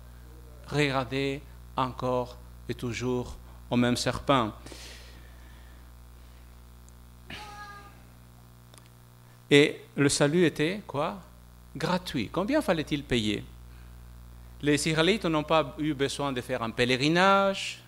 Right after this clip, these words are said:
des abstinences, s'habiller avec des sacs, ou employer, je ne sais pas, toutes sortes de remèdes ou de, des incantations. Non, non.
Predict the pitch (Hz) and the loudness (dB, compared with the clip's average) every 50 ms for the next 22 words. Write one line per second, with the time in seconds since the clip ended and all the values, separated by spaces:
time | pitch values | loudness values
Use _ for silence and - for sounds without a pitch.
0 | - - - - 120 123 - - 131 123 - - - 156 165 190 202 196 190 185 | -20 -20 -10 -6 -4 -2 0 0 0 0 0 0 0 2 4 4 4 4 2 0
1 | 180 180 160 - - 117 101 110 104 120 135 131 131 135 139 147 139 143 165 180 | -2 -4 -6 -4 -4 -4 -4 -6 -4 -2 0 0 0 0 0 -2 -2 0 0 0
2 | - - - 190 196 196 196 196 196 - - - - 180 175 170 - - - - | 2 2 2 4 4 4 4 2 0 -4 -12 -8 -6 -6 -6 -6 -8 -12 -16 -18
3 | - - - - - 147 139 147 156 151 147 147 151 147 151 151 165 170 175 180 | -18 -18 -18 -12 -6 -2 2 2 2 2 2 2 2 2 4 4 4 6 6 6
4 | 175 170 160 - 170 202 - 180 - - 160 156 147 - - 165 - - - 170 | 6 4 2 2 0 -2 -2 -2 0 2 4 4 2 2 -2 -4 -4 0 0 0
5 | 160 135 - - 147 131 143 139 135 135 127 123 135 156 170 160 151 135 120 135 | 0 0 -2 -4 -2 0 0 0 0 -2 -2 -2 0 0 0 0 -2 -2 -2 -4
6 | 131 131 120 127 123 123 120 120 127 123 - 131 131 - - 131 123 - 131 123 | -4 -2 -2 -2 -2 -2 -2 -4 -4 -2 -2 -4 -2 -2 -4 -4 -2 -2 -2 -2
7 | - - 151 156 180 226 247 190 151 135 127 | -2 -2 -4 -2 -2 -2 -2 -2 -4 -4 -6